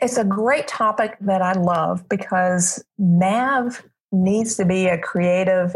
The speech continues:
and innovative mission and, and vehicle, you know, and to get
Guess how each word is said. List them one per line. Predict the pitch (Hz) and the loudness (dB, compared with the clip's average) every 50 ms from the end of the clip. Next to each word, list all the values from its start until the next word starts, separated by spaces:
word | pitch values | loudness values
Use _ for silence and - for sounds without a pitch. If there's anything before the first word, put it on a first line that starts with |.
| - - | -6 -4
and | 190 185 190 190 | -2 -2 -2 0
innovative | - 185 175 175 160 160 160 165 160 160 156 156 147 - - _ _ _ _ - | 0 0 0 2 2 2 2 2 2 2 0 0 -2 -6 -12 _ _ _ _ 2
mission | 165 160 151 - - - - - - - _ _ _ _ _ _ _ _ _ - | 2 2 2 0 0 -2 -4 -6 -8 -12 _ _ _ _ _ _ _ _ _ -4
and, | - 170 165 165 160 156 156 170 - - - | -2 0 0 2 2 2 0 0 -2 -2 -2
and | 175 165 160 151 | -2 0 0 0
vehicle, | 151 165 160 156 151 - - 160 185 190 - _ - | 0 0 0 -2 -2 -2 -4 -4 -4 -6 -8 _ -2
you | - - | 0 0
know, | - - 76 - - - - - _ _ _ _ _ _ - | 0 0 -2 -4 -4 -8 -12 -12 _ _ _ _ _ _ -2
and | 175 175 170 | 0 0 0
to | 185 | 0
get | 165 165 - 302 392 415 | -4 -2 -2 -2 -2 -2